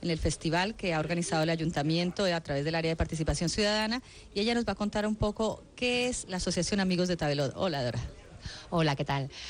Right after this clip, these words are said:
Speaker 2: Eh, pues, eh, mira, la Asociación Amigos de Tabelot, eh, de Tabelot es una organización sin ánimo de lucro, eh, que ha sido creada para conseguir, eh, que la cooperativa de artesanos de las aldeas de Tabelot, en Níger,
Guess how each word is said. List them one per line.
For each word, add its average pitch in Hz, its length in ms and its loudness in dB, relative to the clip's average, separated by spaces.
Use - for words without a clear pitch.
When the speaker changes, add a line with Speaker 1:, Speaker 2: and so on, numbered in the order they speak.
Speaker 2:
Eh, 170 380 4
pues, 160 340 0
eh, 151 300 2
mira, 170 280 2
la 160 80 2
Asociación 170 380 4
Amigos 214 220 4
de 202 80 -4
Tabelot, 190 380 4
eh, 165 460 4
de 156 60 2
Tabelot 156 360 4
es - 180 0
una 185 120 6
organización 175 560 4
sin 160 160 4
ánimo 156 260 6
de 143 80 6
lucro, 185 360 4
eh, 180 360 4
que 175 80 0
ha 175 60 2
sido 214 240 2
creada 190 340 4
para 175 180 4
conseguir, 156 580 4
eh, 165 260 4
que 151 100 2
la 143 100 2
cooperativa 143 440 2
de 208 80 6
artesanos 175 680 2
de 151 180 2
las 135 180 4
aldeas 147 280 4
de 175 80 4
Tabelot, 175 440 4
en 143 200 -4
Níger, 170 360 2